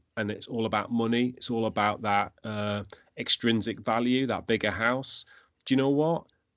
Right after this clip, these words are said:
Actually, it might be that you need to move more back to, um, an intrinsic, uh, way of thinking, whereby love, relationships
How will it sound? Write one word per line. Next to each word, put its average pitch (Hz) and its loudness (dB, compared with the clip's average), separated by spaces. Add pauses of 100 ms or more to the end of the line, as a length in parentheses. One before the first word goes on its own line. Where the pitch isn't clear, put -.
(100)
Actually, 139 0
it 123 0
might 127 4
be 127 4
that 123 4
you 117 0
need 117 2
to - -6
move 104 -2 (200)
more 107 4
back 104 2
to, 98 -2
um, 101 0 (120)
an 104 0
intrinsic, 104 2 (220)
uh, 95 4 (120)
way 104 2
of 98 -2
thinking, 107 2
whereby 98 2
love, 104 2
relationships 101 0